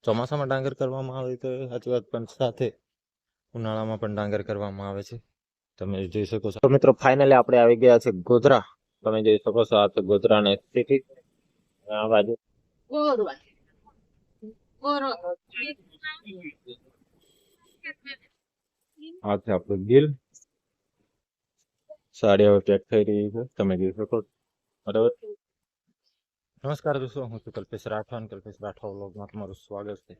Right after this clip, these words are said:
Speaker 1: તો દોસ્તો, અત્યારે જઈ રહ્યા છીએ આપણે ગોધરા, બરાબર? તો વિડીયો સાથે બન્યા રહેજો. શું કામ અમે જઈએ છીએ ગોધરા, એ પૂરી માહિતી આપીશ. અને ગોધરાનું જે સિટી છે તે તમને બતાવવાની કોશિશ કરીશ, તો વિડીયો સાથે બન્યા રહેજો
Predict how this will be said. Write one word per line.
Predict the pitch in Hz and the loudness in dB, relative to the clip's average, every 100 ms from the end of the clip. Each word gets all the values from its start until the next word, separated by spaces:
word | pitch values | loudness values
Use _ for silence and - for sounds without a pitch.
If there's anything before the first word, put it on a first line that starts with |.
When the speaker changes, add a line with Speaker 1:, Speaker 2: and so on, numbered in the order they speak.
| _ _ _ | _ _ _
Speaker 1:
તો | - | -16
દોસ્તો, | 101 - 107 | -16 -12 -12
અત્યારે | - 113 117 107 | -8 -8 -8 -10
જઈ | 104 | -12
રહ્યા | 104 98 | -10 -14
છીએ | - | -16
આપણે | 104 95 95 85 - | -18 -18 -20 -20 -20
ગોધરા, | 104 104 - _ _ _ _ - | -16 -16 -18 _ _ _ _ -14
બરાબર? | 120 123 - _ _ _ _ _ _ _ _ _ _ _ _ | -12 -12 -16 _ _ _ _ _ _ _ _ _ _ _ _
તો | 104 | -12
વિડીયો | 110 117 | -12 -12
સાથે | 113 107 92 | -14 -14 -12
બન્યા | 107 117 117 | -12 -10 -12
રહેજો. | 113 113 _ | -14 -18 _
શું | - 117 | -18 -14
કામ | 120 117 110 | -12 -12 -12
અમે | 110 107 | -12 -12
જઈએ | 110 107 | -12 -12
છીએ | 110 | -14
ગોધરા, | 104 110 120 _ | -14 -14 -16 _
એ | 107 - | -12 -12
પૂરી | 113 113 | -14 -12
માહિતી | 113 110 113 110 | -12 -14 -14 -14
આપીશ. | - 127 _ _ _ _ _ - | -16 -20 _ _ _ _ _ -18
અને | 95 95 | -16 -16
ગોધરાનું | 104 101 107 101 104 104 104 _ _ _ _ _ _ | -14 -12 -12 -12 -16 -18 -20 _ _ _ _ _ _
જે | 98 92 | -16 -14
સિટી | 113 107 135 | -16 -14 -12
છે | 110 95 | -12 -12
તે | 110 | -14
તમને | 104 101 98 | -14 -16 -16
બતાવવાની | 95 98 95 98 | -14 -14 -14 -16
કોશિશ | 95 _ _ | -16 _ _
કરીશ, | 110 107 | -16 -16
તો | 95 | -18
વિડીયો | 92 110 107 | -16 -16 -18
સાથે | 101 95 | -20 -20
બન્યા | 98 101 95 | -16 -16 -16
રહેજો | 95 | -18